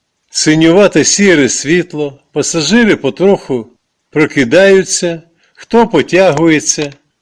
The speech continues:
хто прокашлюється, а хто прибирається за пакунки і готується до виходу. Мої три сусіди розійшлися,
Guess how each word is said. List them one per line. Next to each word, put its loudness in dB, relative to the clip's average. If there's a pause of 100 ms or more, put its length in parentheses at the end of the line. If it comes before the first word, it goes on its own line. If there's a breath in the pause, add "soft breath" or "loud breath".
(240)
хто 0 (480)
прокашлюється, 0 (160)
а -8
хто 0 (380)
прибирається 0
за -2
пакунки -2
і 0
готується -2
до -4
виходу. -8 (500)
Мої 2
три 0
сусіди -2
розійшлися, -2